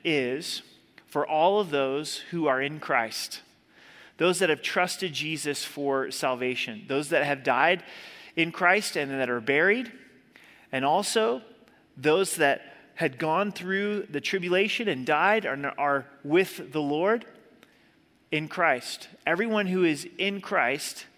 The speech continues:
is part of this first resurrection.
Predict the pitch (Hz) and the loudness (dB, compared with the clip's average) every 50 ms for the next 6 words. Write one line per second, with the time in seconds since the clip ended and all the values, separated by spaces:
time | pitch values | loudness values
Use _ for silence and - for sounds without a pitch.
0 | _ - 156 147 - - - - 170 165 170 160 156 151 151 139 135 127 147 143 | _ -6 -6 -6 -6 -6 -6 -2 0 0 2 2 2 0 0 -2 -2 0 2 2
1 | 139 139 - - - - - - - _ - - - 160 143 139 139 - - - | 2 0 -4 -10 -10 -12 -18 -20 -20 _ -14 -6 -2 -2 0 0 -2 -4 -8 -10
2 | - - - - - - 135 139 131 117 127 123 117 120 - - - 113 95 - | -12 -18 -20 -20 -10 -4 -2 -2 -2 -2 -2 -2 -2 -2 -2 -4 -6 -8 -10 -14
3 | - | -18